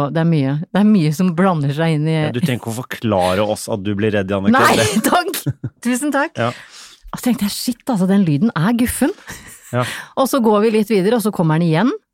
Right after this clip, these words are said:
Speaker 1: og igjen så hører jeg, «Den, den er litt kjapp til å være is»,
Speaker 2: Ja.
Speaker 1: tenkte jeg.
Speaker 2: Mm.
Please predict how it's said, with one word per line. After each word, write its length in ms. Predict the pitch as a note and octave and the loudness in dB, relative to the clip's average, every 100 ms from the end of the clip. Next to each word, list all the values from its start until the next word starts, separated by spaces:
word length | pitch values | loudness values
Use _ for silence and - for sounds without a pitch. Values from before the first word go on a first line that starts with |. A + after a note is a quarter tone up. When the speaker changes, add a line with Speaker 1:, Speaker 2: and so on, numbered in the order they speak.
| - | -2
Speaker 1:
og 100 | F3 | 2
igjen 200 | F#3+ G3 | 4 2
så 140 | A3 A3 | 2 0
hører 380 | D#3+ A3 D3+ E3 | 2 2 2 0
jeg, 20 | - | 0
«Den, 160 | E3 - | -4 0
den 180 | E3+ F#3 | 2 2
er 100 | E3+ | 2
litt 200 | A#3+ - | 0 -4
kjapp 580 | - - - _ - - | -6 -4 -4 _ -16 -2
til 160 | G#3+ A3 | 2 2
å 40 | |
være 220 | G#3 G3+ | 4 2
is», 380 | G#3 B3 C4+ - F#3+ - | 2 0 -2 -6 -8 -2
Speaker 2:
Ja. 180 | B2 A#2+ | -2 0
Speaker 1:
tenkte 320 | - F3+ C#3+ E3 | -2 -2 -2 -10
jeg. 40 | - - | -10 -4
Speaker 2:
Mm. 180 | A2 | -4